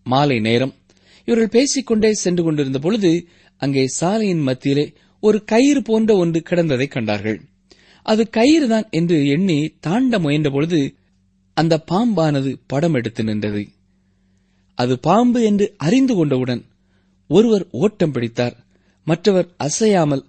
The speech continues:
என்ன செய்கிறோம் என்று தெரியாமல் நின்று விட்டார். அவருக்கு வார்த்தையும் வரவில்லை. தன் நண்பனை சத்தமிட்டு கூப்பிட நா எழவில்லை. திகில் அடைந்தவராக நின்று விட்டார். ஆம், அருமையானவர்களே, ஆபகூக்கின்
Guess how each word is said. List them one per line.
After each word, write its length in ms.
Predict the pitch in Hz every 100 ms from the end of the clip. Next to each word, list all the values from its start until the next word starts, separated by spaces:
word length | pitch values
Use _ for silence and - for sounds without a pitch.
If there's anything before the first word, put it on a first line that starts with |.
| _ _ -
என்ன 340 | 170 240 247
செய்கிறோம் 460 | 220 240 269 277 240
என்று 180 | 185 165
தெரியாமல் 500 | 160 156 147 143 -
நின்று 300 | - 139 147
விட்டார். 380 | 120 104 107 104 - _ _ _ _ _ _
அவருக்கு 380 | - 127 127 -
வார்த்தையும் 520 | 127 170 208 233 220
வரவில்லை. 520 | 196 185 175 180 185 - _ _ _
தன் 200 | 196 190
நண்பனை 420 | 196 254 277 254 233
சத்தமிட்டு 540 | 196 196 254 240 208 214
கூப்பிட 380 | 233 226 247 214
நா 220 | 165 190
எழவில்லை. 540 | 180 127 107 110 110 - _ _ _ _ _
திகில் 320 | - 196 220
அடைந்தவராக 720 | 170 147 156 131 123 117 110 - _
நின்று 280 | 110 123 120
விட்டார். 480 | 110 - 107 - _ _ _ _ _ -
ஆம், 360 | 139 131 - -
அருமையானவர்களே, 600 | 127 120 117 117 123 123 _ _ _ _ -
ஆபகூக்கின் 600 | 131 180 170 175 170 160